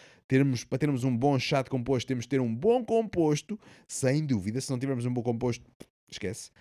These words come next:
Ahm, mas, mas a segunda coisa mais importante é a água. Nós vamos estar a, a extrair essa vida para a água.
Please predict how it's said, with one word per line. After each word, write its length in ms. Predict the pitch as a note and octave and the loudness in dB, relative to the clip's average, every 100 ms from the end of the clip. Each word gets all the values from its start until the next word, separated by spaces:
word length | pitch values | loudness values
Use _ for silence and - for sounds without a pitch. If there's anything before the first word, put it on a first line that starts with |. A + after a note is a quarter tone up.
| - - - | -20 -20 2
Ahm, 460 | B2 B2+ C3+ C3+ A#2 - _ _ _ _ _ _ - - | 6 6 4 -2 -4 -10 _ _ _ _ _ _ -20 -8
mas, 600 | G2+ A#2+ G3+ G#3 F2 - - | -2 6 8 6 2 -8 -10
mas 300 | C#3+ G3+ G3 | 4 4 6
a 60 | B2 | 2
segunda 260 | - A3 G3+ D#3+ - | 0 2 4 2 2
coisa 260 | G3+ G3+ F#3 | 4 4 2
mais 200 | F3+ E3+ | 0 0
importante 420 | D3 C#3 F#3 D3+ | -2 -4 -4 -2
é 140 | B2+ | -2
a 80 | A#2+ | 0
água. 280 | D#3 F#2 F2 - | -2 -6 -10 -4
Nós 140 | C3+ | -4
vamos 140 | E3+ | -4
estar 160 | - D#3 | 0 0
a, 200 | C3 - | 2 0
a 40 | |
extrair 560 | A#2+ - A#2 D3 G#3+ F#3+ | -4 -2 -2 0 2 2
essa 200 | C#3 - | 0 -2
vida 440 | F#2+ A#2+ G#3 E3+ - - _ - | -4 -2 0 -2 -6 -20 _ -2
para 240 | A#2 D#3 | 0 2
a 220 | E3 F#3 | 2 0
água. 260 | A3+ G2+ E2+ | 0 -4 -8